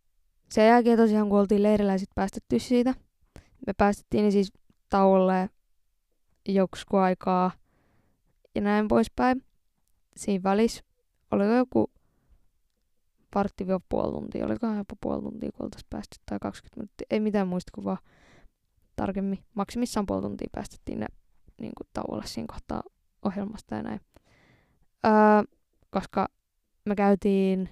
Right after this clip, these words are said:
sit me jäätiin siis sinne saliin tiimin kaa ja käytiin fiilisrinki, jokainen tiimiläinen ja näin. Öö, se ilmapiiri oli tosi hyvä, niinku tiimin kesken. Me oltiin,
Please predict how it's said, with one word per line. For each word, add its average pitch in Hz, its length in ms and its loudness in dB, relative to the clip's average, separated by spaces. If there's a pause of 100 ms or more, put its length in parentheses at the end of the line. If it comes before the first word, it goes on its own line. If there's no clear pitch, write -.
sit - 160 -20 (280)
me 208 140 0
jäätiin 208 280 6
siis 202 200 2
sinne 202 140 0
saliin 202 440 0
tiimin 202 380 -2
kaa 247 240 0 (640)
ja 208 60 0
käytiin 190 760 2
fiilisrinki, 190 840 -2 (580)
jokainen 190 360 -4
tiimiläinen 214 600 -2 (540)
ja 202 40 -10
näin. 208 260 -2 (1700)
Öö, 208 440 4 (1500)
se - 100 -10
ilmapiiri 247 600 4
oli 202 180 2 (180)
tosi 208 280 -2
hyvä, 185 200 -8 (500)
niinku 196 260 -6
tiimin 185 320 -6
kesken. 190 440 -12
Me 208 60 -2
oltiin, 208 400 0